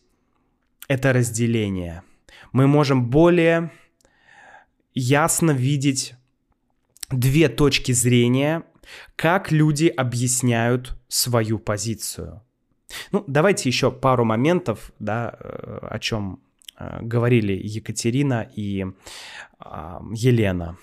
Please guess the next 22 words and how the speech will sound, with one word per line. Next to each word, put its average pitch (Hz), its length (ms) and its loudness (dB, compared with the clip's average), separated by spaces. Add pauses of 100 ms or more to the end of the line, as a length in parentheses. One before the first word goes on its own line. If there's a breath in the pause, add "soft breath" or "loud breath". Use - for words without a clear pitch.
(520 loud breath)
Да, 127 180 0
ну, 165 100 4
во-первых, 180 360 2
отношение 143 640 2
к 127 120 -12
войне. 117 680 0 (880 loud breath)
Для 123 220 4
Елены, 247 680 4 (140)
для 143 200 0
депутата, 156 920 0 (420 loud breath)
да, 123 220 0
это, 135 220 0
я 131 200 2
напоминаю, 131 500 2
человек, 123 640 -2
который 131 380 2
находится 131 800 0 (280 soft breath)
в 120 160 -10
Государственной 123 1040 0
Думе. 110 920 -2 (840)
Государственная 135 760 2
Дума — 170 520 4